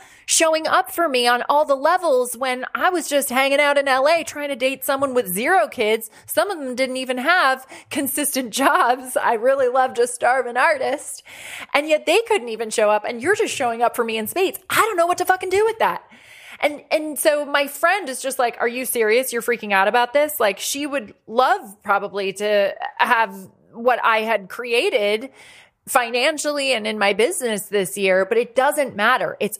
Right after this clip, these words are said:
always our thoughts. My thoughts created amazing results, but my hardwired old school thoughts need to continue to be reworked. I know because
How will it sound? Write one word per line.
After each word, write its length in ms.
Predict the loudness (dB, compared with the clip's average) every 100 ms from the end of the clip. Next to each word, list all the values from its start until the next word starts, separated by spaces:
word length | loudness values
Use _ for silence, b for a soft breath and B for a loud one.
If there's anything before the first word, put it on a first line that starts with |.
| _ 2
always 960 | 4 4 2 0 -2 0 2 2 0 -2
our 240 | 2 2 0
thoughts. 480 | 0 0 0 -6 -12 B B
My 260 | -2 0 0
thoughts 680 | -2 2 4 4 0 -2 -10
created 720 | -10 -4 0 2 2 2 0 -4
amazing 580 | -6 -6 -4 -4 -2 0
results, 680 | 2 4 4 2 0 -8 B B B B -2
but 160 | 0
my 140 | -2 -4
hardwired 1120 | -2 2 4 2 0 0 2 4 4 4 2 2
old 320 | 2 0 -6
school 380 | -10 -2 0 0
thoughts 760 | -2 0 4 4 2 0 -8 B B B
need 460 | -10 -6 -4 -4 -6
to 80 | -6
continue 580 | -8 -8 -6 -6 -4 -4
to 140 | -4
be 160 | -4 -4
reworked. 480 | -4 -2 -2 -4 -4
I 180 | -2 -2
know 500 | 0 2 2 2 0
because 440 | -4 -6 -2 -2